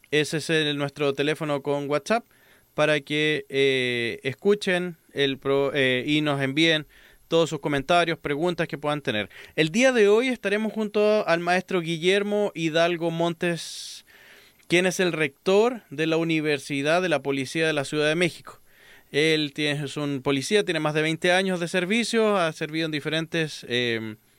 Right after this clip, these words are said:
eh, policías y vamos a conversar bastante sobre,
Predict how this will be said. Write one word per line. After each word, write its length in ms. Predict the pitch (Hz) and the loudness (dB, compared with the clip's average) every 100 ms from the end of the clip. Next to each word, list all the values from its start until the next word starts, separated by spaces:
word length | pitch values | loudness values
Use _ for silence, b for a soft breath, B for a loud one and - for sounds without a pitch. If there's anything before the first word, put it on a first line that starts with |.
| B B B B B | B B B B B
eh, 160 | 104 120 | -2 0
policías 600 | 143 151 151 247 226 - | 0 -2 0 2 2 0
y 440 | 214 226 226 214 160 | 0 2 0 -2 -2
vamos 300 | 165 180 180 | 0 2 2
a 40 | |
conversar 380 | 170 165 160 196 | 0 -2 -2 -2
bastante 480 | 175 165 208 208 185 | -2 -2 -2 -2 -4
sobre, 480 | 190 175 175 175 | -2 0 2 0